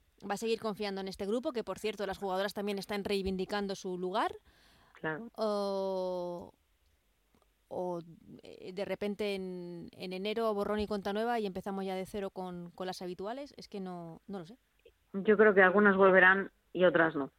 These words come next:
Speaker 1: No.
Speaker 2: Es que estoy convencida
Speaker 1: Hmm.
Speaker 2: de que se, algo se solucionará,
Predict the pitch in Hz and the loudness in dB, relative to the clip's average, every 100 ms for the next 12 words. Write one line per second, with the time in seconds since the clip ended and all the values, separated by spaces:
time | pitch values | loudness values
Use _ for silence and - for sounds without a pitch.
0 | _ _ _ 196 190 _ 208 202 202 208 | _ _ _ -16 -16 _ 4 6 6 6
1 | 185 175 156 - 156 - - - 165 - | 6 6 4 6 6 4 -2 -16 -16 -18
2 | - - 190 190 196 196 190 185 185 185 | -18 6 6 8 10 10 12 10 10 10
3 | 185 175 175 175 180 180 - 208 - 226 | 10 10 10 10 8 8 6 4 6 6
4 | 220 220 196 202 196 196 196 247 | 8 6 8 8 8 8 8 8